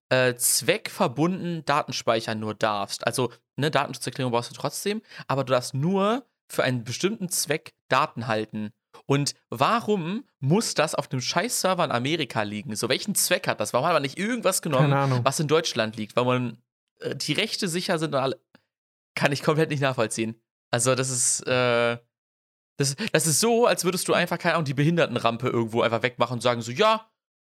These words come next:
Speaker 1: ist, gibt's halt nicht mehr. Ist, ist
Speaker 2: Gibt's
Speaker 1: halt
Speaker 2: nicht.
Speaker 1: so.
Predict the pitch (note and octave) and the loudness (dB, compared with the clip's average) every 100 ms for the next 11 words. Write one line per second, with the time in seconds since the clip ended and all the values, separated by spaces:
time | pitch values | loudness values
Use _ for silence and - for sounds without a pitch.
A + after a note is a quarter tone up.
0 | _ F3 - - - _ _ _ _ - | _ 0 0 -2 -8 _ _ _ _ -18
1 | B2+ - C4 A3 F3 C3+ B2 B2 G#2+ G#2 | -8 -6 0 4 4 2 0 0 0 -2
2 | _ _ _ E3+ - - - C#3 C#3+ A#2 | _ _ _ -4 -2 0 4 4 4 2
3 | A2+ | 0